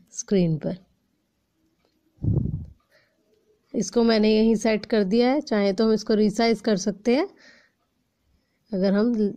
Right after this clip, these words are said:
साइड में अगर इसके क्लिक करते हैं तो ये रिसाइज हो जाएगा।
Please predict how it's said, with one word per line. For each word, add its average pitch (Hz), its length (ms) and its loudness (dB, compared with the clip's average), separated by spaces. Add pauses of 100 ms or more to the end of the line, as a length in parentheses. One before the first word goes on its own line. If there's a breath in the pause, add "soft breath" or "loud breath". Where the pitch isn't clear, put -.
(140)
साइड 190 340 0
में 214 140 2
अगर 208 200 0
इसके 202 220 -4
क्लिक 208 320 -2
करते 202 320 -2
हैं 277 100 0 (500 loud breath)
तो 196 80 0
ये 196 200 4
रिसाइज 180 540 0
हो 170 100 -4
जाएगा। 175 400 -8